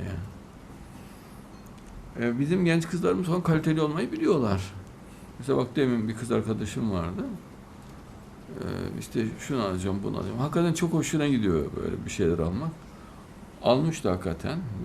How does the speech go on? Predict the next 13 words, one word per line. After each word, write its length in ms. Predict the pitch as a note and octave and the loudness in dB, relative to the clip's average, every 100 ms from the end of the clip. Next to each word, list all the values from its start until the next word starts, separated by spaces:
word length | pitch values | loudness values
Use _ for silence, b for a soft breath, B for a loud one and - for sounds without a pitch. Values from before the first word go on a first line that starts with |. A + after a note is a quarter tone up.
| F2 | -6
böyle 200 | F2+ A2 A#2+ | -6 -6 -6
güzel. 300 | D#3+ - B2+ - - - - - - - - - - - - - | -6 -2 -2 -4 -10 -16 -18 -18 -18 -16 -16 -16 -18 -18 -18 -8
Çok 260 | C3+ B2 | -6 -6
süslü 380 | - C3 A2 A#2+ | -6 -6 -6 -8
püslü 440 | - A2+ - F#2+ - | -6 -8 -6 -4 0
<laughs> 0 | |
geldi 200 | C#3 G#2+ | 2 4
böyle, 200 | F#2+ F2+ | 4 4
bayağı 240 | F2 F#2 | 2 2
şeker. 420 | - F#2+ F2 A2 - - - - - - - - - B B B B - - - | 0 -2 -2 -4 -6 -12 -18 -18 -18 -10 -6 -6 -8 B B B B -16 -14 -8
Ee, 40 | A1+ G#1+ - - - - - | -6 -4 -6 -10 -12 -12 -6
ama 280 | - - B3+ | -4 -2 -2
tabii 320 | F3+ G#3 F#3+ | 0 2 2